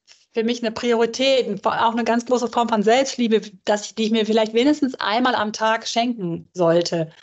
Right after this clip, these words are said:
eine Mahlzeit am Tag bewusst zu genießen. Also ich kenn das auch, ich setz mich auch gerne an den Laptop und esse nebenbei. Das ist praktisch, dann kann man nebenbei noch was machen, aber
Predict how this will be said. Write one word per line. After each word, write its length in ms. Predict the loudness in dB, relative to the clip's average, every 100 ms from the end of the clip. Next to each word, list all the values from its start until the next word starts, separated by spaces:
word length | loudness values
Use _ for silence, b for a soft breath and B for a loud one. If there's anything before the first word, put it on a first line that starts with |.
| B B
eine 240 | 0 2
Mahlzeit 420 | 2 2 0 -2
am 160 | -2 -4
Tag 280 | -2 -2 -2
bewusst 400 | 0 0 0 -4
zu 120 | -2
genießen. 600 | 0 2 2 0 -10 -8
Also 120 | -2 -2
ich 80 |
kenn 160 | 0 0
das 160 | 0 0
auch, 140 | -2
ich 80 | -2
setz 180 | -6 -4
mich 140 | -2
auch 140 | -2
gerne 180 | 0 0
an 80 | 0
den 60 | 0
Laptop 280 | 0 -2
und 140 | -2 -2
esse 240 | -2 -2
nebenbei. 500 | 0 0 0 0 0
Das 140 | 0 -4
ist 140 | -4
praktisch, 640 | -4 -4 0 2 4 2 -2 B B -8
dann 100 | -4
kann 140 | -2
man 100 | 0
nebenbei 260 | 0 0 0
noch 140 | 0
was 180 | -2 0
machen, 300 | 0 0 -2
aber 340 | 0 0 -2